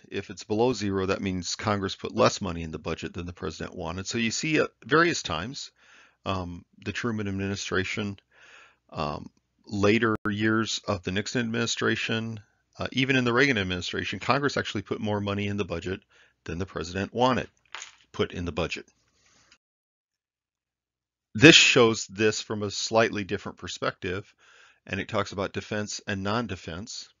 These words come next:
And so you can see that on defense, uh, Congress actually during the Truman administration put more money in the budget than President Truman wanted, which is interesting.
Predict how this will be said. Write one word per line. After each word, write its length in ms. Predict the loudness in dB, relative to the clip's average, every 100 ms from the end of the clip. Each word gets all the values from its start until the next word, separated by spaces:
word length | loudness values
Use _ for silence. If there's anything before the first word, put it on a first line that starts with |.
| _ _ _ _ _ _ _ _ _ _ _ _ _ _ _ _ _ _ -8
And 120 | -2
so 440 | 4 6 6 4 0 _ _ _
you 80 | -4
can 120 | -2
see 220 | 0 4
that 120 | 6 6
on 140 | 6
defense, 720 | 2 2 2 2 -2 -8 -10 _ _ _ -10
uh, 200 | -8 -6
Congress 560 | 2 2 4 0 -2 0
actually 300 | 0 0 -2
during 200 | -2 -2
the 80 | -4
Truman 320 | -4 -4 -4
administration 640 | -4 -4 -2 -2 -2 -6
put 200 | -8 -8
more 260 | -4 -2 0
money 340 | 0 -2 -2
in 120 | -2
the 80 | -2
budget 380 | 0 -2 -2 -6
than 160 | -6 -4
President 440 | -4 -4 -4 -8
Truman 380 | -6 -6 -6 -4
wanted, 360 | -2 -2 -4
which 220 | -12 -12 -8
is 120 | -6
interesting. 560 | -4 -6 -8 -12 -18